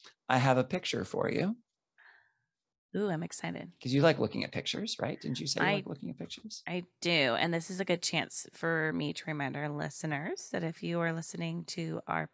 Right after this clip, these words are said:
Speaker 2: podcast with your ears, you can also go over to YouTube and check out Ryan's screen share.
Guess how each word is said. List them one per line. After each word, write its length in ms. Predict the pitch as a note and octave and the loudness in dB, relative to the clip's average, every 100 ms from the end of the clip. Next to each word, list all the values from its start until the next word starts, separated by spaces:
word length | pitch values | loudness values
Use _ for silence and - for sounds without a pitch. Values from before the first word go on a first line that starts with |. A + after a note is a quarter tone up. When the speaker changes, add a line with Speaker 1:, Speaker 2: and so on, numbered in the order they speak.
| - | -14
Speaker 2:
podcast 1160 | - - C#4 D#4 - D#3 C3+ D3 C#4 - - - - - - - _ _ _ | -16 -8 -8 -8 0 2 4 4 2 -6 -12 -14 -18 -20 -20 -20 _ _ _
with 140 | E3+ E3 | -4 0
your 160 | D3+ - | -2 -2
ears, 840 | G#3+ C4 D4+ D#3+ A#2 D#3+ C#4+ C#4 - - | -2 4 8 8 6 4 2 -2 -8 -4
you 300 | F3 F3+ E3+ | 2 2 4
can 280 | F#3+ E3 - | 4 2 4
also 800 | - F3 C#4 - F3 E3 D#3+ E3+ | 8 8 8 8 10 10 10 8
go 180 | E3+ F3 | 6 4
over 100 | E3 | 4
to 60 | D#3+ | 0
YouTube 560 | E3+ C#4 - E3+ E3 - | 0 -2 4 4 4 2
and 180 | F3+ E3 | 0 0
check 240 | - E3+ - | 0 0 2
out 160 | E3+ | 0
Ryan's 360 | - E3+ E3+ G3 | 2 0 -2 -4
screen 420 | - - G#3 F#4+ | -8 -6 -4 -4
share. 520 | - - - E2 F#3+ | -6 -4 -2 -2 -4